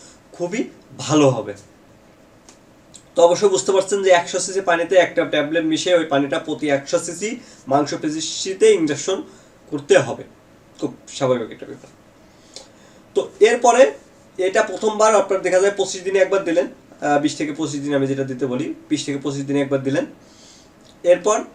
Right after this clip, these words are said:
বিশ দিন পর পর, অর্থাৎ আপনার আরও পনেরো থেকে বিশ দিন পরে আপনি এই ভ্যাকসিনটা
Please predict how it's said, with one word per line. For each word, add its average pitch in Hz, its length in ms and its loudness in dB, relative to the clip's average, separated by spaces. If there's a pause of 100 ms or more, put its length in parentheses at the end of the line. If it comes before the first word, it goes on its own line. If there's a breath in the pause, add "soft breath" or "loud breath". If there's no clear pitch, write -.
(520)
বিশ 196 280 -6
দিন 226 220 -4 (480)
পর 143 140 6
পর, 120 240 -2
অর্থাৎ 139 220 -8
আপনার 190 240 0 (200)
আরও 175 340 0
পনেরো 180 260 2
থেকে 196 200 2
বিশ 170 280 -4
দিন 190 180 -4
পরে 220 300 0 (120)
আপনি 151 360 -2
এই 147 60 2
ভ্যাকসিনটা 170 580 -4